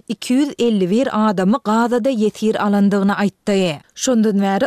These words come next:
Israýl Gaza konfliktinde aglawasy Palestinaly müňlerçe adam öldü. Köp türkmenistanly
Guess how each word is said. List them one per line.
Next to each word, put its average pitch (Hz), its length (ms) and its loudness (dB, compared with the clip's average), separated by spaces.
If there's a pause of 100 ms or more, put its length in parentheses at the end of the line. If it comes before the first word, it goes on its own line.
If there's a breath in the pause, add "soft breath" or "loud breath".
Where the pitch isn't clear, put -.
Israýl 196 500 -2
Gaza 220 340 0
konfliktinde 208 920 -2
aglawasy 196 680 -2
Palestinaly 202 800 0
müňlerçe 208 600 0
adam 190 400 0
öldü. 185 580 0 (240 loud breath)
Köp 269 220 -4
türkmenistanly 202 800 0